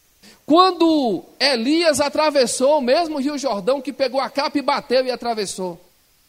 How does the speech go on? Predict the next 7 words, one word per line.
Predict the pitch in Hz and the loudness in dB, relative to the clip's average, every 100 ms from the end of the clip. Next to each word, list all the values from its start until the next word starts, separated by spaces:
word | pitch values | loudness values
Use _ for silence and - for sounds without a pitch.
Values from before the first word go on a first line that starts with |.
| _ _ _ | _ _ _
ali | - 262 233 320 330 | -2 0 2 0 4
houve | 311 285 | 2 2
manifestação | 285 320 311 302 269 277 220 - 294 | -4 -4 -2 -2 -2 -4 -4 -4 -4
do | 285 | -6
poder | - 269 233 240 | -4 -4 -2 -8
de | 214 | -8
Deus. | 143 139 131 | -12 -12 -12